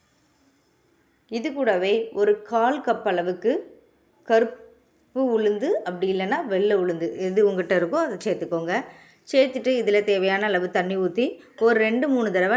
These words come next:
நல்லா அலசி எடுத்துக்கலாம். இப்போ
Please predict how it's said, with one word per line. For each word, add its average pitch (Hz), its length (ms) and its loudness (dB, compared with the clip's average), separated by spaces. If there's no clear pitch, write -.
நல்லா 185 260 2
அலசி 175 280 0
எடுத்துக்கலாம். 170 500 -4
இப்போ 277 180 -4